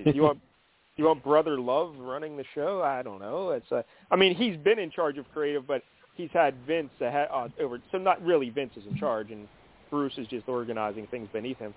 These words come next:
But if you can't have Bruce as your number one, like, he's old school. They need some young blood in there, you know, some young, fresh views and ideas. And, uh, Bruce has been around since, uh, W W E since the eighties. Like, it's,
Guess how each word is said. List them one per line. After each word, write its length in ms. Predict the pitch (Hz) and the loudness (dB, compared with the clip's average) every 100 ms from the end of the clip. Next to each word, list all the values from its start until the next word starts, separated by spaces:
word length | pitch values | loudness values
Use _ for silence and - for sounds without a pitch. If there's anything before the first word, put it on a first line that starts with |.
| _ _ _ _ | _ _ _ _
But 220 | 143 143 - | 4 4 4
if 180 | 147 131 - - | -2 -2 -8 -18
you 140 | 170 151 | -16 -4
can't 220 | 214 131 | -2 -2
have 140 | 98 110 127 | -4 -10 -8
Bruce 400 | - 131 175 180 | 0 4 4 2
as 120 | 123 104 | -4 -4
your 120 | 107 | -4
number 300 | 123 127 120 | -4 0 0
one, 160 | 117 110 | 0 -2
like, 140 | 127 117 | -4 -2
he's 200 | 208 170 - - - _ - | -6 -10 -12 -20 -20 _ 2
old 280 | 147 156 - | 4 4 0
school. 340 | - 160 147 - _ - | 2 6 6 4 _ 2
They 100 | 214 | 4
need 160 | 277 - | 2 0
some 140 | 185 | 2
young 280 | 170 185 185 | 4 4 4
blood 300 | 147 151 170 | 2 4 6
in 140 | 135 104 | 2 -4
there, 200 | 95 98 | -14 -14
you 120 | 107 | -10
know, 200 | 123 139 - | -8 -8 -8
some 160 | 127 123 | -8 -4
young, 320 | 151 156 143 - | -4 -4 -8 0
fresh 220 | 147 143 - | 0 0 -8
views 480 | 123 120 135 139 127 | -8 -4 -4 -4 -4
and 80 | 110 | -4
ideas. 540 | 104 113 131 135 131 | -4 -4 -2 0 -2
And, 140 | 113 98 - _ _ _ - - | -8 -16 -20 _ _ _ -8 4
uh, 160 | 127 120 | 6 6
Bruce 320 | 131 151 180 | 6 6 6
has 100 | 147 | 2
been 100 | 131 | 4
around 320 | 127 127 127 123 | 4 4 2 0
since, 120 | 123 - - 131 | -8 -14 -4 0
uh, 220 | 117 113 120 | 2 0 2
W 200 | 123 123 | 2 4
W 200 | 117 139 | 2 0
E 60 | 127 | -2
since 120 | 107 | -6
the 100 | 113 110 | -2 0
eighties. 260 | 131 98 92 | 0 -4 -6
Like, 120 | 101 | -6
it's, 160 | 120 | -8